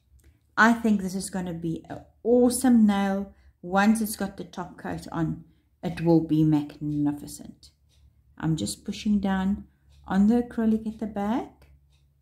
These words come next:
to get it too close to the cuticle, but not on top of the cuticle. And there we go. I think this is gorgeous.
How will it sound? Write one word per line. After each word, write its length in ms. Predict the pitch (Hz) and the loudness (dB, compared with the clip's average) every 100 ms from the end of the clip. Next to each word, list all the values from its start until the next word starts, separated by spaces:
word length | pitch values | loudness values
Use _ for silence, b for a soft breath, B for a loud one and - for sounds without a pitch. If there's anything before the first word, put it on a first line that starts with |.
| _ _ | _ _
to 80 | - | -4
get 180 | 165 160 | 0 2
it 180 | 160 - | 0 -6
too 200 | - - _ | -16 -20 _
close 560 | 214 202 202 247 254 | -4 0 2 2 0
to 140 | - 285 | -2 0
the 100 | 285 | 0
cuticle, 840 | - 233 220 220 220 214 208 208 b b b _ - | -2 -4 -2 -6 -4 -4 -2 -6 b b b _ -12
but 400 | 160 151 180 - | -8 -4 -2 -2
not 300 | 180 165 165 - - | 0 0 -2 -12 -10
on 240 | 180 165 - - | -4 -4 -6 -16
top 240 | 190 - | -14 -8
of 180 | 214 - | -8 -8
the 80 | 220 | -10
cuticle. 880 | - 214 - 220 - 214 208 208 _ _ _ _ _ _ _ _ - | -4 -4 -4 -8 -4 0 0 -2 _ _ _ _ _ _ _ _ -4
And 320 | 190 185 180 | 0 2 2
there 220 | 190 185 | 2 2
we 120 | 180 175 | 0 -2
go. 360 | 175 123 - - _ _ _ _ _ _ _ _ _ _ _ _ _ _ _ _ _ _ _ _ _ _ _ _ - | 0 0 -4 -14 _ _ _ _ _ _ _ _ _ _ _ _ _ _ _ _ _ _ _ _ _ _ _ _ -8
I 100 | 165 | -4
think 260 | 170 214 185 | 2 2 2
this 180 | 170 | -2
is 140 | 160 - | -2 -2
gorgeous. 680 | 180 208 233 311 415 - | 2 2 6 4 4 -2